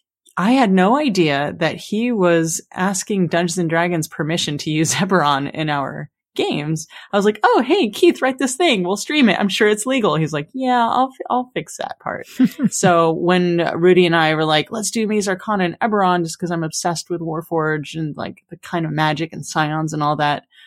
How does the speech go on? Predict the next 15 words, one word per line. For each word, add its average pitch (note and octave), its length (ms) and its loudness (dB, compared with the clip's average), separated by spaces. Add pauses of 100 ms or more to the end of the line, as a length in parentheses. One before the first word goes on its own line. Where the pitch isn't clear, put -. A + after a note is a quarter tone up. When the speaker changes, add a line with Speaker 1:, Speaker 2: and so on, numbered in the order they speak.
(560)
Speaker 1:
um, D3 540 0 (200)
we F3 140 -2
were E3 80 0
like, D#3+ 220 -2
"Oh, F3 280 4
I E3 100 0
guess F#3 300 0
we G3 120 2
should G3 160 0
ask G3+ 220 4
permission. A3+ 520 2 (240)
Who B3+ 80 4
do A#3+ 60 2
we B3 100 4
ask?" E3 300 2